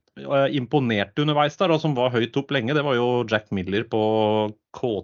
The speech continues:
T M-en. Vi så jo litt konturene av det på kval, men, eh, han kjørte jo et fant-, fantastisk løp, og han har, eh, uttalt at han har fått, eh, god hjelp av, eh,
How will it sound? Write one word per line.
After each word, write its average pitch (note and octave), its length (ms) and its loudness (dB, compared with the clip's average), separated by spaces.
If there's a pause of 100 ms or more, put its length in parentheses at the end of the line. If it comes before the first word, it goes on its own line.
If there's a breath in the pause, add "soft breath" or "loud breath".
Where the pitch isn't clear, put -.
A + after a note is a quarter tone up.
T F#2 160 -2
M-en. C#3+ 240 -4 (400 loud breath)
Vi C3 80 -2
så B2+ 400 0
jo F#3 160 4
litt D3 480 -2
konturene A#2+ 480 2
av C#3 100 4
det E3 140 0
på D#3+ 480 4
kval, C#3 420 0
men, D3+ 360 0
eh, D3+ 340 6
han C3 160 -2
kjørte - 320 0
jo - 160 -4
et A#2 160 -6
fant-, A2+ 320 -6 (200)
fantastisk - 600 -8
løp, - 220 -4
og C3+ 220 6
han D3 80 -2
har, C3 320 4
eh, C3+ 280 2 (500 loud breath)
uttalt C3+ 380 2
at B2+ 140 -2
han B2+ 160 2
har B2 100 0
fått, - 400 -4
eh, A#2 480 4
god A2+ 240 -4
hjelp A#2+ 280 0
av, A2+ 320 0
eh, A2 340 2